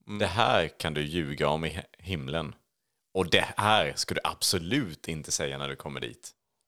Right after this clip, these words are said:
Speaker 1: Det är väl också bra att veta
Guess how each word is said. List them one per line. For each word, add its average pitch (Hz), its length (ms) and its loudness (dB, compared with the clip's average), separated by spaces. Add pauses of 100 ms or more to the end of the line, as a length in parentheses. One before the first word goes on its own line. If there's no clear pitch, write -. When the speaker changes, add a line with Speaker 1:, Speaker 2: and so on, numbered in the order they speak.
(140)
Speaker 1:
Det 131 180 4
är 160 160 -2 (540)
väl 151 200 4
också 113 300 2
bra 107 760 0
att 98 120 -8
veta 104 540 0